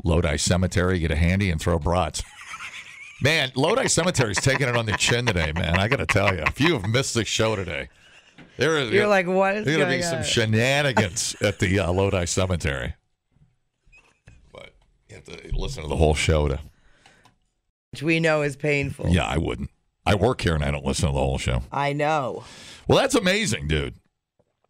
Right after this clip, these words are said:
Speaker 2: Yep. Goals.
Speaker 1: The
Speaker 2: I
Speaker 1: hundred
Speaker 2: like the idea of, of making it Wisco, though.
Speaker 1: Sixty-seven. How many yards is that? How many yards is a hundred sixty-seven feet?
Speaker 2: Divided by three.
Speaker 1: Oh,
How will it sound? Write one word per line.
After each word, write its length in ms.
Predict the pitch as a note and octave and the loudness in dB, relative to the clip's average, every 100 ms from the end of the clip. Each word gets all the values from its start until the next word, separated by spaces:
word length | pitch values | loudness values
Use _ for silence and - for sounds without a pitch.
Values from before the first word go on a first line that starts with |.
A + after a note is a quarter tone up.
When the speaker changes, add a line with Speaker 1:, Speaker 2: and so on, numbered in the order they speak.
| _ _ E3+ | _ _ -8
Speaker 2:
Yep. 280 | D#3 - _ _ _ - | -6 -8 _ _ _ -18
Goals. 460 | B2+ D#3+ D#3 C3+ A2+ | -2 0 2 0 2
Speaker 1:
The 80 | G2+ | 2
Speaker 2:
I 40 | |
Speaker 1:
hundred 220 | G#2 F#3+ A#3 | 4 4 4
Speaker 2:
like 160 | B3+ | 2
the 160 | A#3+ A3+ | 2 2
idea 420 | G#3 G3 G3+ G3 | 2 0 0 0
of, 180 | F3 D#3 - | -2 -8 -4
of 480 | D#3+ D#3+ D3+ - - | -2 -2 -8 -16 -4
making 260 | D#3 F3 D#3+ | 0 2 2
it 80 | |
Wisco, 420 | D3 D#3 - D3+ C3+ | 2 2 2 2 2
though. 260 | B2+ C#3 - _ _ _ _ _ _ _ _ _ _ _ | 2 -2 -6 _ _ _ _ _ _ _ _ _ _ _
Speaker 1:
Sixty-seven. 720 | F3 - F3 C#3+ - E3 D3+ D#3+ | -16 -12 -10 -10 -6 -6 -4 -4
How 60 | |
many 160 | G#3+ F#3+ | -2 2
yards 380 | C#3 A#2+ A#2+ F#2 | 4 4 2 0
is 140 | D#2+ | 0
that? 260 | D2+ B1 A#1 _ _ | 0 -2 -6 _ _
How 80 | C3 | -2
many 140 | A#2+ F#2+ | 2 4
yards 340 | F2 E2 D#2+ | 4 2 -2
is 60 | D2 | -4
a 60 | |
hundred 200 | E2 C2 | -4 -4
sixty-seven 460 | - C2 - - - | -4 -4 -4 -4 -4
feet? 260 | - - | -4 -4
Speaker 2:
Divided 340 | - E3 E3+ D#3+ | 0 2 2 2
by 100 | D#3 | -2
three. 420 | - C#3 G#2 B2 - _ _ _ _ - _ _ _ _ _ _ _ _ _ _ _ - | -4 -6 -6 -8 -20 _ _ _ _ -20 _ _ _ _ _ _ _ _ _ _ _ 2
Speaker 1:
Oh, 300 | A#3+ D#3 | 2 2